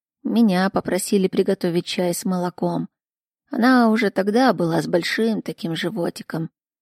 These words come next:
а сейчас уже, видимо, на сносях.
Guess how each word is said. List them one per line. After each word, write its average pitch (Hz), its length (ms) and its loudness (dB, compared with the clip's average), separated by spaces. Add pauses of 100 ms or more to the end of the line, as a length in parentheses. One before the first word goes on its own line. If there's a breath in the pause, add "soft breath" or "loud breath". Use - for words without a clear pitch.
(180)
а 220 180 0
сейчас 240 520 -2
уже, 240 180 4
видимо, 190 460 0 (480)
на 190 160 0
сносях. 175 880 -2